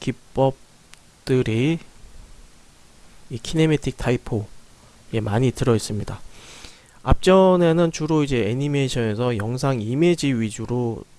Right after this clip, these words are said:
계속 강의를 했다면은 이 글씨 부분에서도 또 어느 정도 테크닉을 가지고 있어야지 여러분들이 좀 더 완벽하게 모든 작업을 할 수가 있겠죠. 자, 그리고 여기 이제 샘플 몇 개 한번 더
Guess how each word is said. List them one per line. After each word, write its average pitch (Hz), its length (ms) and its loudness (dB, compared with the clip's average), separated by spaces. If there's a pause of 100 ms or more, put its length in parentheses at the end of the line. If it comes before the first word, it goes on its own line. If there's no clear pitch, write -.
계속 143 380 -4
강의를 117 320 -2
했다면은 113 480 -4 (320)
이 120 140 -6
글씨 160 560 0
부분에서도 127 800 0 (680)
또 110 140 0
어느 127 160 0
정도 107 460 -4
테크닉을 139 500 -2
가지고 120 400 -4
있어야지 107 520 -8 (1120)
여러분들이 120 460 0 (100)
좀 180 240 4
더 95 220 2 (200)
완벽하게 113 640 -4 (540)
모든 113 280 -4
작업을 104 480 -4
할 - 140 -8
수가 117 180 -2
있겠죠. - 380 -12 (1500)
자, 107 240 -4
그리고 143 520 0
여기 107 220 -2
이제 - 140 -10
샘플 117 540 -2
몇 113 180 -4
개 - 80 -6
한번 107 400 -6
더 110 280 -6